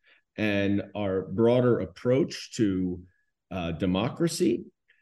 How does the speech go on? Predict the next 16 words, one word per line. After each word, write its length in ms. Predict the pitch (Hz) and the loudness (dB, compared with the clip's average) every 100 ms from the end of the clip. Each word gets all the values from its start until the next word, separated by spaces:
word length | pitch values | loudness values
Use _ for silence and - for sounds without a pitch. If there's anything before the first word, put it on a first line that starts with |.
| _ - - | _ -18 -10
should 400 | - 123 101 95 | 0 0 0 0
not 460 | 113 120 147 147 | 2 2 0 0
be 240 | 147 139 - | 0 0 0
able 580 | 113 123 104 95 85 85 - _ _ - | 2 4 2 -2 -4 -8 -14 _ _ -4
to 520 | - 101 92 90 87 - - | 2 4 2 0 -4 -8 -8
reach 560 | 101 117 127 123 - - _ _ - | 2 6 6 2 -6 -14 _ _ 0
anyone 720 | 135 151 113 95 90 90 90 87 | 4 6 6 4 2 0 -4 -6
in 480 | 95 90 87 90 - | -4 -2 -4 -8 -8
this 180 | 92 85 | -6 -6
country. 440 | - 82 - - - _ _ - | -4 -6 -6 -12 -14 _ _ -2
Because 500 | 120 107 135 123 104 | 0 2 4 2 2
even 280 | 180 214 196 | 2 4 4
if 100 | 165 | 4
he 100 | 156 | 2
loses, 800 | 117 131 185 139 101 64 64 - _ _ _ _ _ | 4 6 4 2 0 -4 -8 -14 _ _ _ _ _
his 440 | 123 131 101 - | 0 2 0 -4